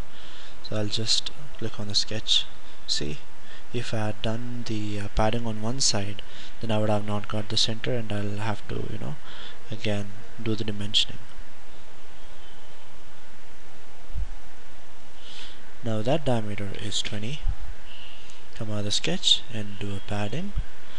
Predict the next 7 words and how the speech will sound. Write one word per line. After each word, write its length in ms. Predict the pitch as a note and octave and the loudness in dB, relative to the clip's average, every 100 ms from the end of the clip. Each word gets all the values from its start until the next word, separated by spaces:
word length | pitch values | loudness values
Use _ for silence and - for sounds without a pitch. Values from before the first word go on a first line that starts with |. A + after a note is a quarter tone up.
| - - - | 0 0 0
of 100 | - | 0
thirteen. 520 | - G#2 - B2+ D#3 D#3 - - - - - - - - - - - - - - - - - - - - - - | 0 0 0 0 2 2 2 2 2 2 2 2 2 2 2 2 0 0 0 0 0 0 0 0 0 0 2 2
Now 340 | A2 G#2 G#2 A2 - - - - - - - - - - - - - - - - - - - - - - | 0 0 2 4 4 4 2 2 2 0 0 0 0 0 0 0 0 0 0 -2 -2 -2 -2 -2 0 0
again 380 | A2 G#2+ C3+ A2 | 0 0 0 0
select 360 | G#2 - C3+ D3 | 0 0 0 0
this 180 | B2 - | 0 0
face, 520 | - A2 A#2+ - - | 0 0 0 0 0